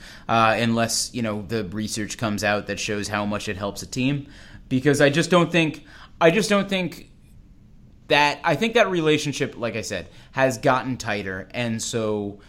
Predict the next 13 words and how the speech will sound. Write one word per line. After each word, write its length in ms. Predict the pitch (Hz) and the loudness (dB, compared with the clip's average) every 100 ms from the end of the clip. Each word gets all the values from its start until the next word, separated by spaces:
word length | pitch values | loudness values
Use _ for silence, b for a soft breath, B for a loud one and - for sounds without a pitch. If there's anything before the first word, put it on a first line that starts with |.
| B B B | B B B
you 360 | 107 117 180 180 | -12 -2 2 8
know 340 | 170 160 160 | 10 12 10
already 600 | 151 147 135 123 113 110 | 8 8 6 4 2 -2
that 180 | 110 113 | -2 -4
your 140 | 117 | -2
manager 540 | 113 113 113 113 120 117 | -2 -2 -2 -2 -2 -2
and 180 | 113 110 | -2 -4
you 380 | 107 107 107 | -4 -4 -4
are 160 | 104 107 | -4 -2
on 240 | 107 110 | -2 -4
the 60 | 107 | -6
same 260 | - 110 104 | -8 -8 -8
page 540 | 101 95 95 92 - | -8 -8 -8 -10 -14